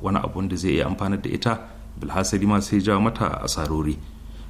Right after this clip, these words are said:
Domin kuwa, ɗaya daga cikin abin da masanan suke buga misali da shi shine mayakan ƙasar Yaman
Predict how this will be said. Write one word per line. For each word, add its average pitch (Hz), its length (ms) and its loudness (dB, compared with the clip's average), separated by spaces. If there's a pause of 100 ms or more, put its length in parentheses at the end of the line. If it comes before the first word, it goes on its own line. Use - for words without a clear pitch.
Domin 101 240 4
kuwa, - 300 0
ɗaya 135 100 4
daga 117 160 4
cikin - 300 4
abin 117 160 6
da 113 60 6
masanan 110 340 2
suke - 260 0
buga 101 240 2
misali 98 380 2
da 76 80 0
shi 87 160 -2
shine 101 360 4 (580)
mayakan 123 440 6
ƙasar - 300 4
Yaman 120 280 4